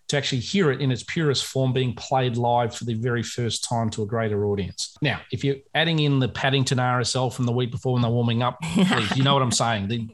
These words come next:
Speaker 1: big launch, okay? That was
Speaker 2: Big
Speaker 1: a
Speaker 2: launch.
Speaker 1: bit of a private warm-up gig, okay?
Speaker 2: Mm-hmm.
Speaker 1: So all the geeks out there are gonna
Speaker 2: The
Speaker 1: pick me up on
Speaker 2: televised
Speaker 1: that.
Speaker 2: one.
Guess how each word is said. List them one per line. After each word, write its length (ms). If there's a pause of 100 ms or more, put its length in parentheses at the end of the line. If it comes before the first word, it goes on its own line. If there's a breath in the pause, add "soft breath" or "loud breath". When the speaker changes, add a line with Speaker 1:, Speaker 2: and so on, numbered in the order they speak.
Speaker 1:
big 200
launch, 440
okay? 240
That 120
was 120
Speaker 2:
Big 100
Speaker 1:
a 20
Speaker 2:
launch. 260
Speaker 1:
bit 160
of 0
a 180
private 420
warm-up 440
gig, 260
okay? 140
Speaker 2:
Mm-hmm. 200
Speaker 1:
So 320 (440 loud breath)
all 160
the 80
geeks 300
out 160
there 140
are 20
gonna 140
Speaker 2:
The 40 (140)
Speaker 1:
pick 120
me 100
up 120
on 60
Speaker 2:
televised 260
Speaker 1:
that. 60
Speaker 2:
one. 300